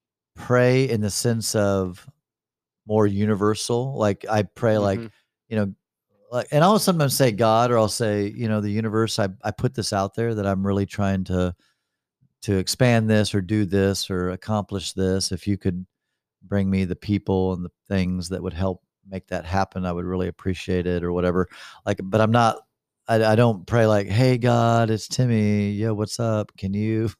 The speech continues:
Speaker 1: you know what I mean? I just don't, I just don't view it that way, though there's such a mixed emotion within me because I've spent so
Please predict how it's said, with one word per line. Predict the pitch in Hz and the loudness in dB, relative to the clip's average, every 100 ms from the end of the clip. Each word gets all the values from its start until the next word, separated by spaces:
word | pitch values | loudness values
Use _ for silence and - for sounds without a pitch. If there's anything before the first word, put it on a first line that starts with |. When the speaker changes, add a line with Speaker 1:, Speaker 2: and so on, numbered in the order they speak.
| _ | _
Speaker 1:
you | _ _ 151 | _ _ 4
know | 175 | 6
what | 156 | 8
I | 143 | 6
mean? | 147 135 - - - | 4 -2 -14 -16 0
I | 139 | 4
just | 147 139 - | 6 4 4
don't, | 147 135 113 - _ _ _ _ _ _ _ _ _ - | 6 6 2 -8 _ _ _ _ _ _ _ _ _ -2
I | 143 | 0
just | 143 | 2
don't | 147 117 110 | 0 -2 0
view | 160 | 2
it | 180 | 2
that | 135 113 | 2 0
way, | 117 117 110 | 2 2 2
though | 98 143 147 135 | 2 2 4 2
there's | 113 113 107 | 2 0 0
such | - 147 - | -2 -4 -2
a | 120 | -4
mixed | 113 131 135 - | -4 -6 -8 -8
emotion | 113 101 107 135 135 117 104 | -8 -4 -2 -2 -4 -8 -8
within | 98 120 139 | -8 -6 -6
me | 120 95 | -4 -4
because | 90 95 - 104 104 101 - | -4 -8 -8 -6 -4 -4 -6
I've | 98 98 | -8 -10
spent | - - 135 127 - | -10 -10 -8 -8 -6
so | - - - 143 135 101 90 | -6 -4 -6 -4 -4 -4 -8